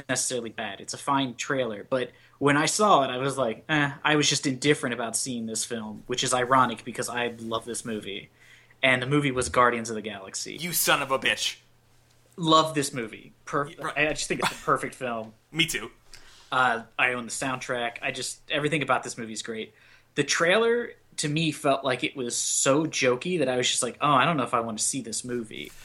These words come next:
Speaker 1: And
Speaker 2: Huh.
Speaker 1: it has, like, the weird s-, I'm talking about the trailer, which is, like, them on the con-, like, the conveyor belt, and
Speaker 2: Yeah.
Speaker 1: C. Reilly is, like, describing each one of them, and there's all these little silly jokes. And,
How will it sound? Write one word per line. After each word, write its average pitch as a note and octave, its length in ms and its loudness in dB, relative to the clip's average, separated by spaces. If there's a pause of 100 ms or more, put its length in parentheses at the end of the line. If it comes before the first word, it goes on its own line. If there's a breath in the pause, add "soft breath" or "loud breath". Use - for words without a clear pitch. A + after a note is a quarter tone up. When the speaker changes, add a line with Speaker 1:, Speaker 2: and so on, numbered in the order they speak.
(580 soft breath)
Speaker 1:
And D#3 80 6
Speaker 2:
Huh. - 200 10
Speaker 1:
it - 60 -4
has, E3+ 200 6
like, D#3+ 160 2
the C#3+ 80 0
weird F#3 420 -2
s-, - 240 -2
I'm F#3 140 2
talking F#3+ 220 2
about F3 120 2
the - 60 -10
trailer, D3 340 2
which C3+ 200 -2
is, B2+ 180 -4
like, B2+ 300 -8
them C#3 240 6
on C3 80 2
the B2 80 -6
con-, B2+ 180 -10 (180)
like, A#2+ 200 -4
the A2+ 260 -4
conveyor B2+ 400 0
belt, B2 420 0
and A#2 220 -2
Speaker 2:
Yeah. F#3 300 12
Speaker 1:
C. C#3 160 0
Reilly B2 600 4 (400 soft breath)
is, C3 160 0
like, A#2+ 220 2
describing B2+ 640 2
each A#2+ 180 -8
one A#2+ 180 -4
of A#2 120 -6
them, A#2 180 -4
and A#2 80 -8
there's A#2+ 140 -2
all C3 140 4
these B2+ 220 -2
little B2 220 2
silly A#2+ 400 0
jokes. A#2 680 0 (520 loud breath)
And, C3 240 4